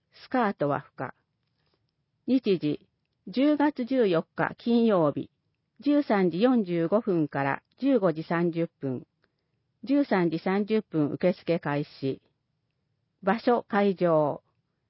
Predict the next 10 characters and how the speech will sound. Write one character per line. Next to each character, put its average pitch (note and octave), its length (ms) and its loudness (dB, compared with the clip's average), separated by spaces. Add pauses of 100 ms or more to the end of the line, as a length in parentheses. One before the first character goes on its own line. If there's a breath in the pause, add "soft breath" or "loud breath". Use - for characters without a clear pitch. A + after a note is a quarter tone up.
市 C#4 300 -4
公 B3 240 2
民 A3 240 2
館 C#3+ 320 -4 (200)
三 C4+ 260 2
階 B3 220 2
集 A3 260 -2
会 D#3 300 -2
室。 - 420 -8 (920)
対 A#3 240 0